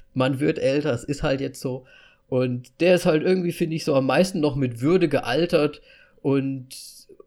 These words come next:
und ist halt echt so tiefenentspannt einfach. Der nimmt's halt einfach so hin und ich glaub, der ist noch, immer noch locker drauf und manche kommen wahrscheinlich jetzt nicht so wirklich damit klar, dass sie vielleicht auch nicht mehr so den Erfolg haben. Also ich, Jennifer Aniston lassen wir mal komplett raus, weil die hat ja den größten Erfolg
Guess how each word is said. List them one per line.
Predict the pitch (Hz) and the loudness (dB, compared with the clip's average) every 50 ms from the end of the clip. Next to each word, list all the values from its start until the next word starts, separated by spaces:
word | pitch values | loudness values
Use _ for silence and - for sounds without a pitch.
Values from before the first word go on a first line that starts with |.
| _ - | _ -6
und | - 151 156 | -2 0 0
ist | 170 - - | 2 2 2
halt | 180 156 - | 2 2 2
echt | 147 190 190 - | 0 -2 -2 -2
so | - 240 | -6 -8
tiefenentspannt | - - 208 269 302 392 302 302 - - - 113 107 110 - | -2 0 -2 0 0 2 0 0 0 0 0 -2 0 -2 -4
einfach. | 90 104 107 - - 113 | -6 -6 -4 -6 -6 -2
Der | - 135 | -2 0
nimmt's | 131 170 247 359 - | 2 2 0 0 0
halt | 277 165 147 | -2 0 0
einfach | 127 143 147 - 135 | 0 0 0 -2 -4
so | 123 - 117 107 | -2 -2 -4 -2
hin | 104 131 170 180 175 | 0 0 0 2 0
und | 156 123 | -2 -2
ich | 120 - | -4 -2
glaub, | - 143 143 | -2 -2 0
der | - 151 135 | 0 -2 -2
ist | 127 131 | 0 -2
noch, | 127 120 - - | -4 -4 -2 -2
immer | 185 202 233 190 | 0 0 2 2
noch | 151 131 - | 2 2 2
locker | 123 120 147 - - 123 | 2 0 2 2 2 0
drauf | 117 - - 113 117 127 143 139 - | 0 0 -4 -2 0 0 0 0 -2
und | 120 120 113 | -6 -4 -4
manche | 123 120 135 139 - 143 | -2 -4 -2 -4 -6 -6
kommen | - - 139 135 139 135 | -2 -2 -2 -2 -2 -4
wahrscheinlich | 120 120 123 - - 135 151 143 | -4 -6 -4 -6 -6 -4 -4 -2
jetzt | 147 143 135 147 | -4 -4 -2 -2
nicht | 160 180 - | -4 -2 -2
so | 262 175 123 | -2 0 0
wirklich | 120 113 - 117 101 | 0 -2 -2 -8 -8
damit | - 113 107 110 107 - | -6 -8 -8 -8 -10 -6
klar, | - 113 104 107 110 | -4 -4 -4 -4 -4
dass | 110 113 113 - | -6 -8 -8 -6
sie | - 127 | -6 -6
vielleicht | 120 - 120 110 127 123 | -6 -4 -4 -4 -4 -4
auch | - 123 | -4 -2
nicht | 127 151 127 147 | -2 -2 -2 -2
mehr | 147 135 | -4 -4
so | 123 135 | -4 -4
den | 123 127 123 | -4 -4 -4
Erfolg | - 117 117 - - 120 127 151 160 - | -4 -8 -10 -4 -2 -2 -2 -2 -4 -6
haben. | - 143 143 139 - 165 170 - - - - - - - - - - | -8 -8 -8 -8 -8 -10 -12 -12 -16 -20 -20 -20 -20 -20 -20 -18 -6
Also | - 123 131 123 123 120 117 | -2 0 2 4 2 2 2
ich, | 117 104 - - _ _ _ _ _ _ | -2 -6 -10 -16 _ _ _ _ _ _
Jennifer | - 127 113 120 120 - 127 - | 0 0 2 2 2 2 0 -2
Aniston | - 110 120 131 127 - - 127 127 123 120 120 123 117 | -2 -2 -2 -2 -2 -2 -2 0 0 0 0 -4 -4 -2
lassen | 113 120 123 - 127 | 0 0 0 2 2
wir | 120 113 | 0 2
mal | 110 110 107 | 2 0 -2
komplett | - - 110 104 101 107 104 104 | 0 0 0 2 2 0 -2 -2
raus, | - 90 101 135 117 | -6 0 0 0 2
weil | 113 104 101 | 2 -2 0
die | 107 107 | 0 -2
hat | 110 104 | -2 -2
ja | 104 101 | -4 -4
den | 101 107 104 104 | -4 -6 -8 -8
größten | - - - 113 123 123 - - 110 | -8 -6 -4 -4 -4 -4 -6 -6 -6
Erfolg | - 104 - - 110 107 117 117 - - - | -6 -8 -6 -6 -4 -4 -4 -6 -8 -14 -20